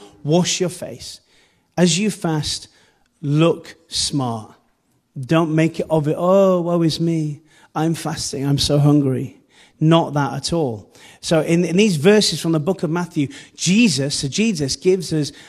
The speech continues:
our first and more, in, most important lesson not to fast. He says, "Do not fast if you're doing so to be noticed by other people."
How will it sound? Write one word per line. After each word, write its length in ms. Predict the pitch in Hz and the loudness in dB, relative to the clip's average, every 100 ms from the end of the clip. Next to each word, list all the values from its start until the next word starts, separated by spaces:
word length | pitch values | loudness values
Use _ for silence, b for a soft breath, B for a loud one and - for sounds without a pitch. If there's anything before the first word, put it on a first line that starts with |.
| B B | B B
our 160 | 151 151 | -2 -2
first 500 | - 196 190 190 - 160 | -2 0 0 0 -4 -4
and 100 | 147 | -2
more, 260 | 165 170 | 0 -2
in, 200 | 156 156 | -4 -6
most 220 | 170 160 - | -4 -4 -4
important 500 | 156 - 196 180 156 | -6 -2 -2 -2 -6
lesson 380 | 156 - 131 | -6 -6 -2
not 240 | 147 151 - | -2 -2 -4
to 140 | 156 | -8
fast. 340 | 143 143 113 - | -4 -6 -6 -8
He 80 | |
says, 300 | 151 196 156 - B B | -6 -2 -4 -6 B B
"Do 200 | 147 202 | 2 4
not 240 | 233 226 - | 4 2 0
fast 420 | 196 147 135 - | -4 -2 -6 -12
if 160 | 151 | -6
you're 80 | 160 | -4
doing 400 | 143 165 220 190 | 0 2 4 2
so 400 | - 147 123 123 B B B | -2 -6 -6 -8 B B B
to 60 | 139 | -6
be 120 | 143 | -2
noticed 560 | 156 175 170 156 139 | 0 -2 -2 -8 -8
by 160 | - 143 | -6 -6
other 260 | 160 139 143 | -4 -4 -4
people." 540 | 147 139 - 117 101 | -4 -6 -6 -14 -16